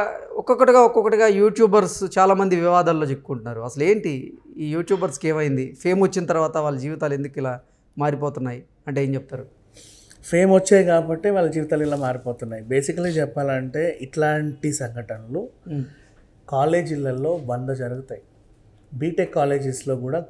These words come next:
Speaker 2: కోకొల్లలు జరుగుతాయి.
Speaker 1: మ్మ్.
Speaker 2: మీకు ఇంకా నమ్మరు, ప్రామిస్. ఆ, పేరు ఎందుకులే అని ఒకానొక కాలేజ్, యు-, పెద్ద కాలేజ్ బీటెక్.
Speaker 1: మ్మ్.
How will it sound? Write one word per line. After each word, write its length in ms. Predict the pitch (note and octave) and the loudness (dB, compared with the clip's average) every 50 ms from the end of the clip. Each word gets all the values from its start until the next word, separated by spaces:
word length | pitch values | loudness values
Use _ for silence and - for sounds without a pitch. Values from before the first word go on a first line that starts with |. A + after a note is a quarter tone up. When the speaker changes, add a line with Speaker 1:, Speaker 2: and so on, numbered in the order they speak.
| - | -4
Speaker 2:
కోకొల్లలు 500 | - D#3 D3 C#3+ - D#3+ D3+ D3 D3+ D3 | 0 2 2 4 4 2 2 2 0 0
జరుగుతాయి. 440 | C#3+ C3+ B2 A2+ A2 G#2 - G2+ - _ _ _ _ D3 | -2 -2 -4 -4 -6 -12 -16 -20 -20 _ _ _ _ -4
Speaker 1:
మ్మ్. 180 | C3 A#2 G#2 G2+ - _ _ - | -4 -4 -4 -10 -16 _ _ -12
Speaker 2:
మీకు 120 | C3 A#2+ C3 | -10 -8 -6
ఇంకా 180 | C3 C3 D3+ | -6 -4 -4
నమ్మరు, 600 | C#3 B2+ B2 B2+ C#3 E3+ G3 F#3+ F#3+ A3+ B3+ - - | -2 -2 -2 -2 2 2 2 2 2 -2 -4 -6 -4
ప్రామిస్. 520 | E3+ D#3 D#3+ F3 G3+ A#3+ A#3+ - - - _ _ _ _ _ _ _ _ _ _ - _ _ _ _ _ _ _ _ _ _ _ _ _ _ - C#3 | -4 -2 -2 -2 -2 -4 -4 -6 -10 -16 _ _ _ _ _ _ _ _ _ _ -20 _ _ _ _ _ _ _ _ _ _ _ _ _ _ -12 -10
ఆ, 300 | C#3 C#3 C#3+ C#3+ C#3+ C#3 - - - - - - - - | -8 -6 -4 -2 -2 -4 -4 -6 -14 -18 -20 -14 0 6
పేరు 180 | F#3+ G#3 G#3 G3 | 8 10 10 10
ఎందుకులే 340 | F3 F3 E3 - D#3+ D#3 | 8 6 0 0 0 0
అని 100 | F3 G3+ | 0 0
ఒకానొక 460 | G3+ F3 - F#3 F3 F3 E3+ E3 - E3 | 0 2 4 6 6 6 4 4 4 2
కాలేజ్, 720 | D#3 D3+ D3+ - E3+ E3 F3+ G3 A3 G#3+ G#3 E3+ - E3+ | 0 0 0 2 4 6 6 6 8 6 6 6 4 2
యు-, 540 | D#3 D3+ C#3+ C#3+ C#3+ C3+ C3+ C3 C3 B2+ - - | 2 2 2 0 0 -2 -2 -2 -4 -6 -2 0
పెద్ద 180 | E3 D3+ D3 F#3+ | 0 4 6 6
కాలేజ్ 440 | F3+ - F3 E3 E3+ E3+ D#3 C#3 C3+ | 6 8 6 6 6 6 4 4 0
బీటెక్. 440 | C3+ - - C#3 D#3 - - - - | -2 -2 0 0 0 0 0 -6 -12
Speaker 1:
మ్మ్. 340 | - - - - C#3+ C3 | -14 -14 -10 -8 -6 -6